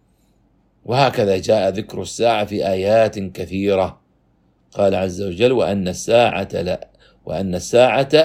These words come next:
آتية لا ريب فيها". يقال لها ساعة لأنها تقع في لحظة واحدة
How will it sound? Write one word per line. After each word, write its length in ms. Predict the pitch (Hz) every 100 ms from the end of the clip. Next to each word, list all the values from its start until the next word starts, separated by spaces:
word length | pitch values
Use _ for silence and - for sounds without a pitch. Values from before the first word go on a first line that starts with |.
| -
آتية 680 | 113 110 107 - 131 139 127 151
لا 380 | 143 117 160
ريب 320 | 131 101 90 90
فيها". 400 | 85 85 85 _ _ _ _ _ _ _ _ _ _ _ _ _ _ _ _ _ -
يقال 400 | - 127 104 101
لها 160 | 95
ساعة 440 | - 123 123 107 104
لأنها 300 | 107 107 104
تقع 460 | - 180 113 110
في 160 | 110 117
لحظة 340 | 143 147 120 -
واحدة 560 | 92 107 - 98 -